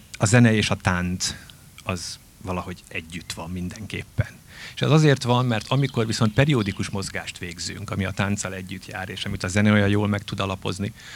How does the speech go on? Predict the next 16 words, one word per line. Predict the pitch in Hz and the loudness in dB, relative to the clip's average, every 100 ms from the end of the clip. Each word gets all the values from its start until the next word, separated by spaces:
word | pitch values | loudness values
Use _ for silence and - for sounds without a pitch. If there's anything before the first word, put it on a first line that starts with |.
| - | -10
akkor | 117 117 | -4 2
endorfin | 113 107 95 90 92 | 4 4 4 0 -6
hormon | 92 90 87 90 | -6 -6 -8 -8
termelődik | 90 90 90 87 87 | -8 -6 -8 -10 -14
az | 85 | -12
agyban. | 87 90 107 | -12 -8 -2
De | 117 | 2
ez | 131 | 6
minden | 160 139 117 | 6 6 4
periódikus | 113 110 98 92 95 | 2 2 0 -2 -6
mozgásnál | - 92 - 90 - 90 | -6 -8 -8 -10 -8 -8
így | 92 | -6
van, | 95 95 | -4 -4
akár | 92 92 | -2 -4
a | 90 | -2
futásnál | 101 - 82 - - | -4 -6 -6 -6 -8